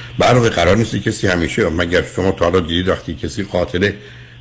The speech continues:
هفتاد و دو هزار نفر رو کشته، شصت هزار نفر رو کشته، یه نفر رو کشته، شده قاتل؟ بنابراین دلیل نداره که این تداوم پیدا کنه.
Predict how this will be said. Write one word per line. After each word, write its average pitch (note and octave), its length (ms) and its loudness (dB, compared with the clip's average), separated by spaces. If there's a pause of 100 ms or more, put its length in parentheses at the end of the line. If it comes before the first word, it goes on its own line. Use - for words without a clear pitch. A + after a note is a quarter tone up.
(460)
هفتاد F#2 340 0
و F2 40 0
دو G2 160 2
هزار F2+ 220 4
نفر F2 200 0
رو F#2 120 0
کشته، F2 360 -2
شصت - 120 -6
هزار F2 360 2
نفر E2 140 -2
رو F2+ 120 -4
کشته، - 340 -6 (200)
یه E3+ 120 4
نفر - 220 -2
رو - 60 -10
کشته، - 300 -14 (260)
شده G2 140 0
قاتل؟ - 340 0 (1700)
بنابراین F#2+ 300 4
دلیل F#2 300 2
نداره A2+ 220 4
که G#2 120 2
این A2 80 4
تداوم F2+ 540 4
پیدا A2+ 340 2
کنه. D2+ 280 -4